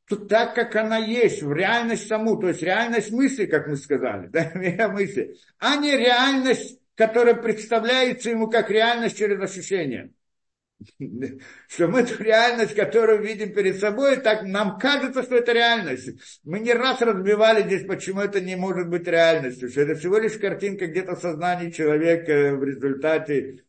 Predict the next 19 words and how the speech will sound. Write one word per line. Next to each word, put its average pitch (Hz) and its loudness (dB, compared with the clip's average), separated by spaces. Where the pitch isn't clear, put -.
раздражений, 160 2
которые 147 0
человек 147 4
получает 143 0
через 135 -2
глаза 135 2
и 147 0
так 139 -4
далее, 147 0
как 135 -4
строится 160 -4
картинка. 143 -6
Но 202 -4
она 226 -4
не 226 -2
есть 214 2
реальность, 196 -4
а 151 -4
только 247 0